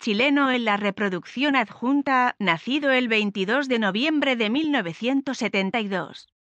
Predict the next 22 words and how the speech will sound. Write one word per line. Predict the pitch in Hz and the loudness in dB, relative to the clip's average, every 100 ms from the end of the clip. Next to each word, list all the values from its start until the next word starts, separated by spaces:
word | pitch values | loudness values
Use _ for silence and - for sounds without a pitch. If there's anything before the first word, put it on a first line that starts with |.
| _ _ _ - | _ _ _ -12
Su | - 208 | -2 0
estrecha | 185 - 277 320 269 | 0 -2 -2 -2 -2
relación | 277 226 185 - 262 285 | 0 2 0 0 2 2
con | 277 247 | 2 0
el | 208 | 0
tristemente | 202 180 - 233 302 285 277 | -2 -4 -2 0 2 2 0
célebre | - 214 269 311 311 | -2 0 0 2 2
Monser | 269 247 - 240 208 | 4 2 0 0 2
Alcázar | 226 214 196 - 269 | 0 0 -2 0 -2
la | 285 247 | 0 0
confesó | 240 226 247 214 233 | 0 0 -2 -4 0
el | 254 254 | 2 2
uno | 262 285 254 | 2 0 0
de | 202 | -2
junio | - 285 302 294 262 | -2 0 2 2 2
de | 214 | 0
dos | 185 165 | 0 0
mil | 185 220 202 | 0 -2 -2
seis | - 311 311 - | -2 -2 -2 -2
cuando | 285 262 254 269 | 0 2 2 0
Ignacio | 220 247 311 - 285 | 0 0 0 0 -4
Purcell | 262 233 - 254 | -2 -4 0 -2